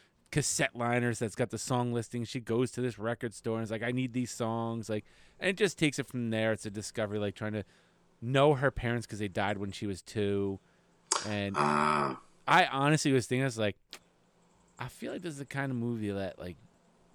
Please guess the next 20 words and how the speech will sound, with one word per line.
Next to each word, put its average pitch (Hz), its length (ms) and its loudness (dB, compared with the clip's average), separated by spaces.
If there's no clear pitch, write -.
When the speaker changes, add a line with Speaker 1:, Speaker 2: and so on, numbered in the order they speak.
Speaker 1:
Greg 165 240 -6
and 165 140 -6
Violet 92 420 -6
would, 87 160 -12
like, 92 320 -10
enjoy 101 400 -4
sitting 80 240 -10
on 95 60 -8
the 92 60 -8
couch 90 300 -10
watching 90 340 -8
this 87 300 -10
cheesy 85 400 -10
shit." 80 300 -10
Speaker 2:
I'll 240 140 12
have 240 180 8
to, 247 180 6
I'll 240 140 2
have 254 200 2
to 226 220 -4